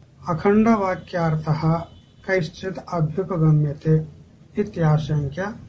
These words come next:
సంసర్గస్య ఇతి. శంకాకారుడు అంటున్నాడు, "స్వామీజీ, తత్వమస్యాది మహావాక్యములు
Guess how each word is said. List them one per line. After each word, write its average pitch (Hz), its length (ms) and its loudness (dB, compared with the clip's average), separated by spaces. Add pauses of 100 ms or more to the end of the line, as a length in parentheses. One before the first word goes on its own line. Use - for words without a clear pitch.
(420)
సంసర్గస్య 180 960 -4
ఇతి. - 240 -6 (680)
శంకాకారుడు 180 760 -4
అంటున్నాడు, 151 640 0 (800)
"స్వామీజీ, 165 600 -2 (480)
తత్వమస్యాది 196 920 -2
మహావాక్యములు 165 1080 -2